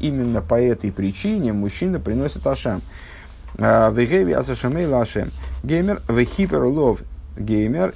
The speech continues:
И Рэбе здесь не случайно добавляет, э, продолжение стиха, э, «и принесёт свой ашам и искупит этот ашам за него». Да? А,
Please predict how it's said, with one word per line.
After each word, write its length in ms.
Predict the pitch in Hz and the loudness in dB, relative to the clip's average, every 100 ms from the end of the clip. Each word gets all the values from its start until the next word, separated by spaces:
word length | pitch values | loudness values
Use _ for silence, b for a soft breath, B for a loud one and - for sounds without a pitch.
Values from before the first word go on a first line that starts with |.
| - | -2
И 260 | 120 110 101 | 0 2 2
Рэбе 300 | 113 110 104 | 2 0 0
здесь 240 | 107 101 | -2 -4
не 60 | 104 | -4
случайно 480 | - 113 131 107 | -4 -2 -2 0
добавляет, 560 | 101 107 120 131 110 104 - - B B B B | 0 0 2 2 0 -2 -8 -18 B B B B
э, 180 | - 107 | -2 0
продолжение 600 | 107 123 131 123 107 98 | 4 4 4 4 0 0
стиха, 500 | 101 113 - 107 151 - - B B B B | -2 -6 -4 -2 -2 -8 -18 B B B B
э, 340 | - 107 110 107 | -2 2 2 2
«и 120 | 123 | 2
принесёт 540 | 127 143 127 143 127 | 0 0 0 0 -2
свой 260 | - 123 107 | 0 2 2
ашам 360 | 107 - 202 | 2 0 0
и 300 | 196 - 165 | 0 -2 -2
искупит 600 | 131 - 147 160 151 - - - | -4 -2 -2 -2 -4 -6 -10 -6
этот 260 | 117 113 | -4 -2
ашам 340 | 110 107 131 117 | -2 -2 -2 -2
за 120 | 110 | 0
него». 340 | 120 117 110 - | 0 0 -2 -6
Да? 140 | 160 B B B B | -10 B B B B
А, 280 | - 113 110 | 2 6 6